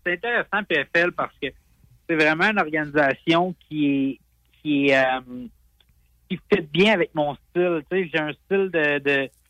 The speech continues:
j'ai un style de combattant qui aime finir ses combats, qui aime y aller à trois cents pour cent dans toutes mes blitz, dans toutes mes actions. Puis, euh, dans, dans, quand t'es dans P F L, t'as, t'as pas vraiment le choix de vouloir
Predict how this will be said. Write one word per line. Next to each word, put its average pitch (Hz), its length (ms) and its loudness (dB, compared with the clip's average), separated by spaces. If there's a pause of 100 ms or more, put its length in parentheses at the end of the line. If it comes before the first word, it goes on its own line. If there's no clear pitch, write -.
(120)
j'ai 170 60 -2
un 165 80 0
style 240 180 2
de 226 60 2
combattant 175 440 2
qui - 140 -4
aime 190 160 -2 (120)
finir 185 420 0
ses 160 80 -2
combats, 170 600 2 (360)
qui 214 80 2
aime 202 120 -2
y 185 80 0
aller 165 220 2
à 180 80 2
trois 180 460 0
cents 185 120 2
pour - 220 -20
cent 185 140 -2
dans 143 240 -6
toutes 196 180 -6
mes 156 200 -4
blitz, 165 380 0
dans 139 200 -6
toutes 208 180 -2
mes 156 160 -4
actions. 180 560 0 (540)
Puis, 160 720 0 (260)
euh, - 40 -12 (600)
dans, 175 200 2 (100)
dans, 196 160 4 (160)
quand 214 160 2
t'es 214 80 0
dans 185 160 2
P 180 180 -2
F - 140 -4
L, 196 240 0
t'as, 151 160 0 (100)
t'as 156 100 -4
pas 202 180 -2
vraiment 165 340 -6
le 143 120 -12 (140)
choix 151 360 0
de 135 340 -6 (580)
vouloir 160 440 0